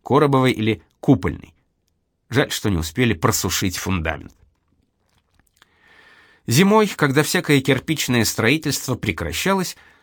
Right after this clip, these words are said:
ссыльных направили выбивать кайлами и мотыгами в мерзлой земле глубокий ров по окружности воеводского двора.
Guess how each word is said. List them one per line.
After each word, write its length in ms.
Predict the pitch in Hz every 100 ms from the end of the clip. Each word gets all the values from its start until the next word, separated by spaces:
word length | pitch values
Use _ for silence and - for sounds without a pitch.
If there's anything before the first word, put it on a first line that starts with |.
| _
ссыльных 640 | - - - 208 196 190
направили 480 | 135 143 165 170 156
выбивать 580 | 117 139 131 131 156 -
кайлами 520 | - 131 127 131 120
и 60 | 110
мотыгами 480 | 104 170 156 143 131
в 100 | 110
мерзлой 400 | 135 113 110 104
земле 360 | 101 110 156
глубокий 540 | 117 120 110 143 - 113
ров 360 | 107 123 -
по 160 | 127 127
окружности 680 | 131 156 139 90 87 -
воеводского 600 | 95 95 87 107 - 107 101
двора. 400 | 104 123 92